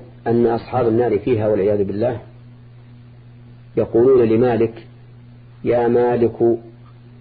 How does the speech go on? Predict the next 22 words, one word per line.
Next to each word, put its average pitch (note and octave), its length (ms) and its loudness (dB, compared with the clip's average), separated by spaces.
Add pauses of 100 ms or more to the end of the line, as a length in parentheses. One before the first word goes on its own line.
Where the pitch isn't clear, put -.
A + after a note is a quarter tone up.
(180)
ليقضي A2+ 500 -2
علينا G#2+ 340 0
ربك"، - 440 -10 (920)
ويقولون A#2 560 2
لخ-، A2+ 240 -2 (140)
ويقولون A#2 720 2
لخزنة G#2+ 920 0
جهنم: A2+ 640 0 (880)
"ادعوا A2 400 2
ربكم A2 520 -2
يخفف - 540 -6
عنا A2+ 360 0
يوما A#2 320 4
من A#2+ 160 2
العذاب". A2 440 -2 (1300)
فأما C3+ 320 2
جواب A#2+ 240 2
مالك A2 400 0
لهم C3 340 0 (1500)
فيقول A2+ 380 2
لهم: A2+ 240 0 (120)
"إن، A#2 320 0